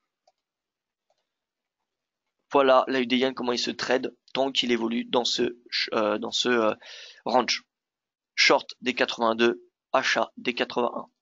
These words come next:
Là, la U D I N, c'est vraiment, euh, disons, la stratégie du jour, hein. Avec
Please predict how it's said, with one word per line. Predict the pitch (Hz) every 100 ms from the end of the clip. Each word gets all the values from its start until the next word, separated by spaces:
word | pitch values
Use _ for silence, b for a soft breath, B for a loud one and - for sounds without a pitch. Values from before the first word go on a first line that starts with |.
| _ _ _ _ -
Là, | 127
la | 143
U | 131
D | 127
I | 127
N, | 143
c'est | 135
vraiment, | 120 120 135 143 139 117
euh, | 104 - B B -
disons, | 117 131 135
la | 120
stratégie | 123 123 120 120
du | 127
jour, | 113 107
hein. | 104 - _ _ _ _ _ _ _ _ _ _ _ _
Avec | 123 123 143 139